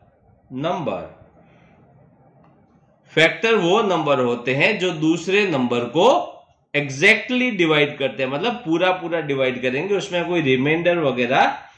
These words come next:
नहीं रहना चाहिए। Example के लिए लेते हैं, देखिए example मैं लेता हूं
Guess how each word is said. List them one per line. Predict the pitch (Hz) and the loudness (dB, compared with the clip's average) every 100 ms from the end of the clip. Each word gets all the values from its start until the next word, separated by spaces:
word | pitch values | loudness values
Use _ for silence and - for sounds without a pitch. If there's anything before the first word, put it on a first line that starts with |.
| _ - | _ -8
नहीं | 139 151 | 2 2
रहना | 147 120 113 | 2 -2 -4
चाहिए। | 113 110 110 104 - - - | -8 -6 -4 -4 -6 -18 -6
Example | 131 143 196 226 254 247 | -4 0 0 0 -4 -6
के | 220 | -6
लिए | 196 160 | -4 -2
लेते | 123 110 117 | -4 -6 -6
हैं, | 117 | -6
देखिए | 147 156 131 | -4 -2 -4
example | 123 151 160 185 180 | -2 -4 -4 -6 -6
मैं | 170 | -4
लेता | 147 117 110 | -2 -4 -4
हूं | 113 143 | -2 -2